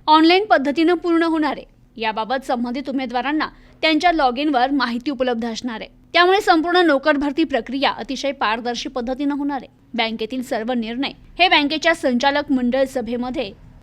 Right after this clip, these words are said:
सांगोपांग चर्चा करूनच संचालक मंडळ निर्णय घेत आहे. बँकेने सर्वच निर्णय धोरणानुसार घेतले, तर सामान्य शेतकरी आणि संस्थांना कर्ज घेण्यास अडचण येतात.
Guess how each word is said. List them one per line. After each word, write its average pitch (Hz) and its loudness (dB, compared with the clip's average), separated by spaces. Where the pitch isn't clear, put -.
सांगोपांग 359 4
चर्चा 285 2
करूनच 269 -4
संचालक 277 -4
मंडळ 240 -2
निर्णय 240 -4
घेत 220 -12
आहे. - -16
बँकेने 311 4
सर्वच 320 0
निर्णय 294 0
धोरणानुसार 269 -2
घेतले, 277 -8
तर 254 0
सामान्य 247 -4
शेतकरी 277 -2
आणि 269 0
संस्थांना 262 -2
कर्ज 254 -6
घेण्यास 277 -4
अडचण 262 -2
येतात. 190 -12